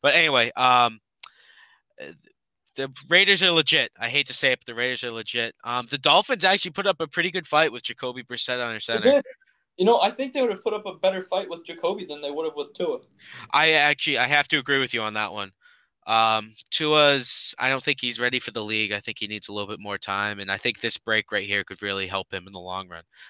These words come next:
Speaker 1: I thought it might hurt, but I think it actually will help.
Speaker 2: I, I think the Dolphins need to go all out and get Deshaun Watson.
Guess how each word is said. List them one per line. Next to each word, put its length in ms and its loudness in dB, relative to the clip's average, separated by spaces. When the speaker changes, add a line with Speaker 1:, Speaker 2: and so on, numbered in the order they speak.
Speaker 1:
I 80 2
thought 240 2
it 80 -2
might 220 0
hurt, 240 0
but 240 -6
I 80 -8
think 180 -6
it 60 -4
actually 300 -4
will 120 -12
help. 240 -6
Speaker 2:
I, 100 -4
I 120 6
think 280 -4
the 100 2
Dolphins 480 2
need 140 -14
to 80 -10
go 180 0
all 460 0
out 80 -12
and 80 -20
get 180 -12
Deshaun 320 -16
Watson. 440 -12